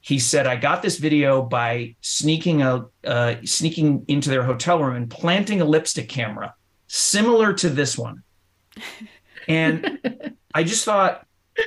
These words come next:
Speaker 1: I, it made me think, "Okay, NoHo Hank knows he has to talk about this, but he doesn't have the actual camera, but he went to the trouble of getting another one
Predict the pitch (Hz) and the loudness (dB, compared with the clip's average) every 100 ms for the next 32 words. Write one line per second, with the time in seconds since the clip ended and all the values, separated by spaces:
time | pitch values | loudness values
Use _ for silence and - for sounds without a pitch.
0 | - 165 165 160 175 220 233 208 185 180 | -2 0 2 2 0 -2 -6 -4 0 0
1 | 156 139 180 240 214 214 156 165 175 175 | 0 2 4 4 2 0 0 0 2 0
2 | 156 139 - 156 151 - 123 110 - 113 | 0 -4 -8 -4 -2 -2 -2 -4 -6 -6
3 | - - - - _ - - 147 143 165 | -6 -8 -12 -16 _ -8 -4 0 2 2
4 | 226 214 214 160 160 - 170 175 - 156 | 4 4 4 2 0 -2 -4 -2 0 0
5 | 123 - 135 117 104 104 131 123 156 135 | 0 -4 -2 -2 -4 -4 -2 0 0 2
6 | 170 233 233 233 226 - 196 175 156 131 | 0 0 0 -2 -2 0 0 2 0 0
7 | 147 147 135 131 151 226 - - 349 - | 0 0 0 0 0 0 0 0 -2 -2